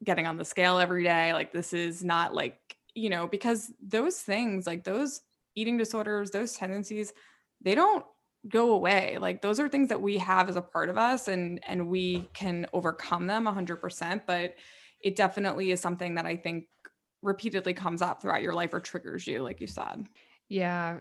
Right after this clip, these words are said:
Speaker 2: It, and it's taken me, God, you know, over a decade to get to the point where I don't have to weigh myself, where I can, like, feel comfortable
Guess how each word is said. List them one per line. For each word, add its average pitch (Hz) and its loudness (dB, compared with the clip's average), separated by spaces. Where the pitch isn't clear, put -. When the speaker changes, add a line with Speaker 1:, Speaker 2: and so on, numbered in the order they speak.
Speaker 2:
It, - -2
and 202 -2
it's - -8
taken 262 -4
me, 190 0
God, 190 -8
you 226 2
know, 175 -4
over 208 0
a 165 -4
decade - -4
to - -10
get 185 -4
to 170 -10
the 160 -6
point - -6
where 165 -2
I 175 0
don't 180 0
have 151 -6
to 160 -4
weigh 147 -4
myself, - -6
where 185 2
I 185 2
can, 208 2
like, 180 0
feel 180 -2
comfortable 160 -6